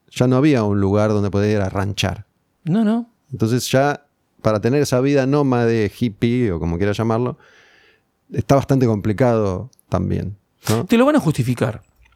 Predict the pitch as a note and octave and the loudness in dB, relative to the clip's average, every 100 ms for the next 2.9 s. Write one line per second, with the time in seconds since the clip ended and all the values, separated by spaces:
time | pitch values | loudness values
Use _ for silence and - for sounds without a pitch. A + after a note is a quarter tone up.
0 | - - - E3+ F#3+ - - C3 B2+ F3 | -20 -4 0 2 2 -2 -2 -2 2 2
1 | D#3+ B2+ C3+ B2 A2+ C3 D#3 F#3 C#3 A#2+ | 2 0 0 0 0 0 0 0 -2 0
2 | B2+ D3 B2 C#3+ E3+ C#3 D#3+ C3+ | 0 0 0 0 0 2 2 0